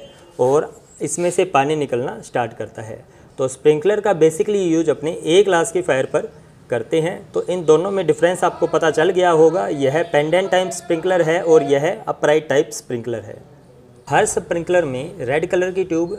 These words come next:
नहीं होती है, किसी किसी स्प्रिंकलर में यह ब्लैक होती है या अदर कलर भी होते हैं।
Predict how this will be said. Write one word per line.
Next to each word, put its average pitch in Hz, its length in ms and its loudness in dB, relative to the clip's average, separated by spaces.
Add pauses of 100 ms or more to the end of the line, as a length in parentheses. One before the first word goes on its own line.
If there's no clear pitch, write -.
नहीं 117 380 -6
होती 160 300 0
है, 147 120 -2 (200)
किसी 143 240 -2
किसी 165 260 -2
स्प्रिंकलर 139 440 -6
में 127 180 -8
यह 131 240 -6
ब्लैक 127 360 -4
होती 139 280 -6
है 135 260 -8 (420)
या 143 120 2
अदर 143 300 -2
कलर 143 260 0
भी 143 220 -8 (220)
होते 117 240 -6
हैं। 110 200 -12